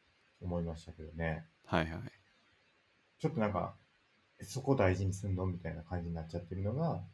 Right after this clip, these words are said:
Speaker 2: うん。
Speaker 1: まあ、日本のその当時の最先端みたいな
Speaker 2: はい。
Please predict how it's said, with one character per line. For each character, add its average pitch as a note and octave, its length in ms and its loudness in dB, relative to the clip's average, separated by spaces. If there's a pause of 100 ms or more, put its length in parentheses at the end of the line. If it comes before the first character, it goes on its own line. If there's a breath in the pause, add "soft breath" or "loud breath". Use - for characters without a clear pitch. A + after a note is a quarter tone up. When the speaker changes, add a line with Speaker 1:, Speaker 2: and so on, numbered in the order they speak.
(420)
Speaker 2:
う F2+ 40 2
ん。 F2 220 0 (260)
Speaker 1:
ま G2+ 80 0
あ、 G2 60 4
日 G#2+ 80 2
本 A2 260 4
の D#3 140 8
そ B2 120 0
の G#2 160 4
当 G#2 180 4
時 G2+ 100 2
の C3+ 180 6
最 F2+ 240 0
先 E2 180 -2
端 D2+ 160 -6
み D2+ 100 -10
た - 120 -8
い - 80 -10
な G2+ 260 2 (880)
Speaker 2:
は F2+ 180 -4
い。 - 80 -6